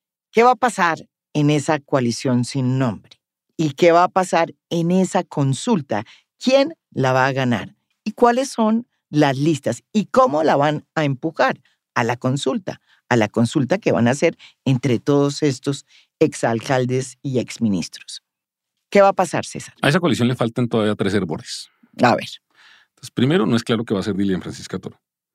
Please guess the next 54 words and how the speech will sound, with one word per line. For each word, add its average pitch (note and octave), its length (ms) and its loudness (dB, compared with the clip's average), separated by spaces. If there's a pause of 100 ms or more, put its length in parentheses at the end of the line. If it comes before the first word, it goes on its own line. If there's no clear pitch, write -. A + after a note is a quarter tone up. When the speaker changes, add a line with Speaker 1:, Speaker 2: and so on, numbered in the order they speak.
(340)
Speaker 2:
Y - 120 -12
ella, F#2+ 260 -4
si E2+ 120 -10
se F#2 120 -6
da F2+ 80 -4
cuenta, G2+ 300 -2
algunas F#2 280 -4
veces F2+ 300 -4
aparece A2+ 340 -2
y G#2+ 40 2
otras E2 180 -4
veces F2+ 120 -2
no F#2+ 80 2
aparece. B2+ 280 0 (380)
Y G2+ 180 -2
yo, F#2+ 360 4
por G#2 120 -2
lo F#2 100 0
que G2 80 -6
he - 20 -2
escuchado, C#3+ 520 -2
ella E2 200 -6
no F2+ 200 -6
quiere - 180 -10
ser - 140 -12
candidata. - 440 -16 (1000)
Segundo, D3 440 2
no A2+ 140 2
está G#2+ 200 0
claro A#2+ 360 0 (420)
Enrique F#2 280 -4
Peñalosa F#2+ 460 0 (320)
cómo F#2 200 -2
se - 120 -4
va E2+ 40 -4
a E2+ 40 -8
inscribir. A2+ 380 0 (500)
No - 40 -8
está G#2+ 140 -6
claro A2+ 200 0
si G2 160 -6
consiguió F#2+ 420 -6
las G#2+ 160 0
firmas C#3+ 280 0
o - 40 -2
no, E3 200 -2 (540)
o D3+ 260 4
si, - 140 -6
por A2+ 140 -4
ejemplo, G#2 240 -2
puede G#2+ 160 0
ser A2 80 -4
el G#2 80 -8
candidato E2 480 -6